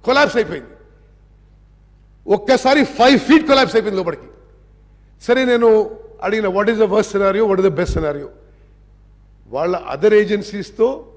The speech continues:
as a government is a continuous presence, I have tried to protect interests of Telangana people and the government. How do we rectify situation? వాళ్ళు ఏమంటారంటే, సరే, ఇప్పుడు ఏదో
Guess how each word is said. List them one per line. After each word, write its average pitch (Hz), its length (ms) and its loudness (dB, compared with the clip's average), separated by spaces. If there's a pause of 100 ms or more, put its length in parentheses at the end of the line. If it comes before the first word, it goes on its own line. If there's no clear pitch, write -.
(640)
as 165 60 -10
a - 20 -10
government 180 580 -4
is - 40 -10
a 202 40 -8
continuous 196 640 -4
presence, 175 240 -10
I 220 120 -8
have 170 120 -8 (140)
tried 190 240 -6
to 226 80 -6 (120)
protect 220 380 -6 (360)
interests 165 400 -4
of 202 60 -2
Telangana 185 640 -6
people 214 240 -14
and 175 200 -12
the 180 120 -8 (260)
government. 139 300 -8 (920)
How 226 140 2
do - 0 -
we 233 300 0
rectify 202 440 -4
situation? 143 360 -12 (840)
వాళ్ళు 147 140 -2
ఏమంటారంటే, 196 580 0
సరే, 185 200 0
ఇప్పుడు 170 260 -4
ఏదో 185 360 -2